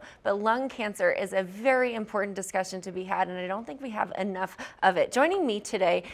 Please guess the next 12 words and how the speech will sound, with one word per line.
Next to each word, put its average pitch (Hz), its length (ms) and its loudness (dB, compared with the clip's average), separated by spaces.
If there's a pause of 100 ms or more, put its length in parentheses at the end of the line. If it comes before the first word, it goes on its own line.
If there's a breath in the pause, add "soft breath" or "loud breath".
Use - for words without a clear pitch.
(120)
is 214 100 -8
Doctor 220 320 2
Paul 262 300 2
Burton, 196 400 -2
the 190 240 -6
Senior 262 500 -4
Vice 214 260 2
President 196 460 -4
and 190 80 -8
Chief 208 260 -10
Medical 185 300 -6
Officer 180 520 -2